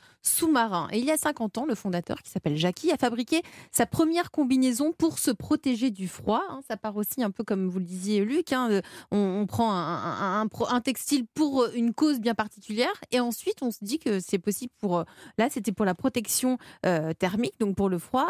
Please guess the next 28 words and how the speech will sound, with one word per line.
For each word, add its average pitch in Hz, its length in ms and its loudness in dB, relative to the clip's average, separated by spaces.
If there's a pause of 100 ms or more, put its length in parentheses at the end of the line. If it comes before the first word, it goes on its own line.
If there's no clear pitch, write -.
(100)
et 330 220 2
il 226 180 0
voit 277 220 0
qu'il - 120 -4
y - 20 4
a 208 40 4
un 196 100 2
intérêt 247 480 0 (440)
particulier 269 800 -2 (120)
pour 262 260 2
l'uti-, 226 260 -2
dans 196 240 2
l'utilisation 233 640 0
du 220 180 2
néoprène. 226 800 4 (600)
Et 277 220 2
il 269 140 4
met 302 100 4
au 294 80 2
point 233 540 0
les 233 200 4
combinaisons 226 760 2
ensuite 180 400 -2 (100)
pour, 254 480 2
euh, 185 80 2
le 180 140 2
commandant 180 340 0
Cousteau. 196 500 -2